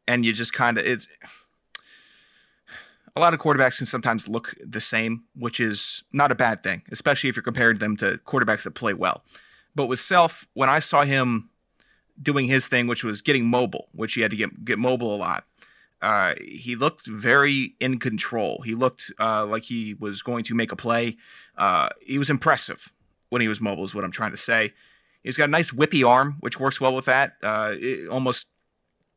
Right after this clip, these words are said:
being able to throw from whatever angle and still have zip on it. Uh, that's a big thing when, when guys go mobile. I see them just start lofting it up, and we're just gonna try to get it downfield. If we hit it, we hit it. If he goes mobile, if Self goes mobile,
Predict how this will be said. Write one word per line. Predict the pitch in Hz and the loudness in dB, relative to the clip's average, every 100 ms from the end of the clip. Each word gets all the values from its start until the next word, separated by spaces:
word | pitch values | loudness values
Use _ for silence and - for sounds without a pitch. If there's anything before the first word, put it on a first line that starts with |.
| - | -6
being | 127 139 | -2 2
able | 127 | 0
to | 113 | -2
throw | 131 131 | 2 2
from | 127 127 110 | 2 0 0
whatever | 120 123 120 120 | 4 4 4 2
angle | 120 123 127 127 - | 2 2 0 0 -2
and | 110 110 | -4 -2
still | - 127 | 0 0
have | 120 104 | 0 0
zip | 120 131 | -2 2
on | 135 143 | 4 4
it. | 147 - _ _ _ | 0 -8 _ _ _
Uh, | 80 76 | -4 -2
that's | 92 175 147 | 0 0 0
a | |
big | 127 127 | -2 -2
thing | 131 117 113 | 0 0 0
when, | 110 104 | -4 -4
when | 113 107 - _ | -4 -6 -8 _
guys | - 117 113 | -2 2 2
go | 110 107 | 0 -4
mobile. | 107 107 104 104 | -2 -2 -2 -2
I | 107 | -2
see | - 135 | -2 -2
them | 113 107 | -2 -2
just | 110 - - - | -2 -4 -6 -10
start | - 110 95 | -4 -4 2
lofting | 113 107 - 113 | 4 2 0 -2
it | |
up, | 104 104 98 | 2 2 0
and | 92 | -4
we're | 95 101 | -8 -8
just | 107 | -8
gonna | 110 92 | -8 -4
try | 123 127 | 0 0
to | |
get | 120 120 | 0 -2
it | 110 | 0
downfield. | 113 110 110 104 | 0 0 -2 -4
If | 104 | -4
we | 101 101 | -8 -4
hit | 120 | -2
it, | 101 | -2
we | 104 | -2
hit | 104 | -4
it. | 101 - - - | -4 -10 -20 -12
If | - | -6
he | 226 | 0
goes | 254 214 | 2 2
mobile, | 165 165 196 190 | 2 0 0 -2
if | |
Self | - 180 - | 0 0 0
goes | 208 147 | -2 0
mobile, | 135 135 110 | 0 0 -4